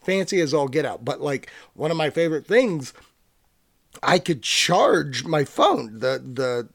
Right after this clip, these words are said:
you know, where you have the, uh, little lap thing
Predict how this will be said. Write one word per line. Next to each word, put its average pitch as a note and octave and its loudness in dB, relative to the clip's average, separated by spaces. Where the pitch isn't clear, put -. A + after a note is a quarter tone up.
you D3 -4
know, B2 -2
where B2+ -2
you A#2+ -6
have B2 -4
the, A#2 -6
uh, C3 -2
little C3 0
lap D3 0
thing C#3+ 2